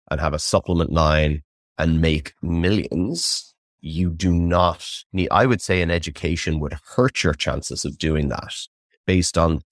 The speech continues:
type of, based on the type of, the kind of archetype of a person who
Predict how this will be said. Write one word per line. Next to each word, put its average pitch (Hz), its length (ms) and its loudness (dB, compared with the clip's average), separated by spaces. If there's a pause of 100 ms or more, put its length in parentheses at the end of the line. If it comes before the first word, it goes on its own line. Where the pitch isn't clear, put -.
(140)
type 85 260 0 (140)
of, 73 680 0 (1700)
based 104 260 2
on 104 120 4
the 92 80 0
type - 560 -2
of, 82 560 2 (960)
the 92 100 -4
kind 85 180 -2
of 82 120 -2
archetype 85 680 0
of 76 140 -2
a 80 60 -2
person 76 680 -2
who 76 460 -2